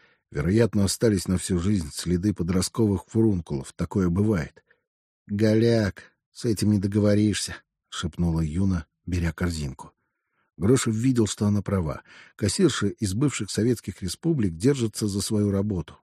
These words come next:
Страшно боятся что-то нарушить, а охранник, видимо, из пенсионеров, тоже дорожит своим местом.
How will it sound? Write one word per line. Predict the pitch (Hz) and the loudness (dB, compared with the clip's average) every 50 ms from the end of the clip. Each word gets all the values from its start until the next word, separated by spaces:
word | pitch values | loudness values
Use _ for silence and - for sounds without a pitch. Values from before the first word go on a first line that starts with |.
| _ _ | _ _
Страшно | - - - - 110 120 135 127 - - 127 | -20 -10 -4 0 0 0 0 0 -2 -2 0
боятся | 117 123 123 127 123 117 - - 110 | 2 2 2 2 2 0 -2 -4 -8
что-то | - - 123 117 - 120 | -6 -4 -4 -2 0 0
нарушить, | 113 117 113 110 104 85 76 - 65 - - - - - - _ - | 2 2 2 2 0 -2 -4 -6 -10 -14 -18 -20 -20 -20 -20 _ -6
а | - 90 92 | -4 -2 -2
охранник, | 92 - - 170 185 175 120 87 78 - - | -2 -2 -2 0 0 2 0 0 -2 -2 -4
видимо, | 82 80 67 71 69 76 73 | -4 -4 -2 -4 -4 -6 -6
из | 71 - | -6 -6
пенсионеров, | - 85 82 - - 95 98 110 131 135 135 127 113 - - _ _ _ _ _ _ | -4 -4 -4 -2 -2 0 0 2 2 2 2 0 -2 -4 -10 _ _ _ _ _ _
тоже | - 82 95 110 123 | -4 -2 0 0 0
дорожит | 120 117 117 113 113 110 117 117 110 | 2 2 2 2 2 2 0 -2 -2
своим | - - 113 110 110 110 104 | -2 0 0 2 4 4 4
местом. | 104 107 110 107 98 - - 98 90 | 4 4 2 2 0 -2 -6 -6 -8